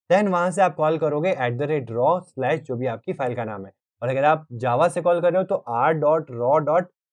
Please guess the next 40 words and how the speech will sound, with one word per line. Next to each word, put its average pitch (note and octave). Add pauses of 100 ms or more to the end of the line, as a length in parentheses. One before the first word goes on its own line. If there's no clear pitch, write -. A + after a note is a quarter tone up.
(120)
जो D#3+
भी F3
आपकी G3
फाइल B2+
का A2
नाम G2+
है। G2 (480)
ठीक D#3+
है, E3
तो C3
ऐसे B2+
आप D3
इसको G3 (300)
लगा C3
सकते A2
हो। G2 (400)
तो C#3
स्टार्ट D3+
करते F3
हैं F3+
इसका E3+
इम्प्लीमेंटेशन। E3
सबसे E3
पहले F3+
मैं F#3
आपको E3+
लेके D3+
चलता D#3+
हूँ F3+
वेबसाइट D#3
पे, F#3 (300)
जहाँ C#3
पे D3+
आपको E3+
लोटी C#3+
के E3+
जितने C#3
भी E3+
एनिमेशंस D#3
हैं, E3